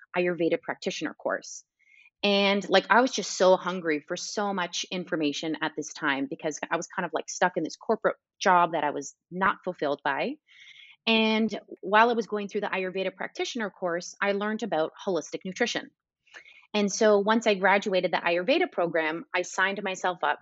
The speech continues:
for a two-year program at the Institute of Holistic Nutrition, again, here in Toronto.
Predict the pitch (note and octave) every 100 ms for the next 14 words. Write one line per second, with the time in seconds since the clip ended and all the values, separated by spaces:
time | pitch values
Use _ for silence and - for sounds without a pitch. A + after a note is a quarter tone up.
0 | - E3+ D#3 D#3+ - G#3 G3 F#3+ E3+ D#3
1 | D#3+ D#3+ - D#3 - D3 E3+ F#3+ G#3 -
2 | F3 F3 E3 D#3 - D#3+ E3 - E3+ E3
3 | E3 F3+ G#3+ - E3 D#3+ E3 D3 D3 -
4 | F#3 B3+ D4+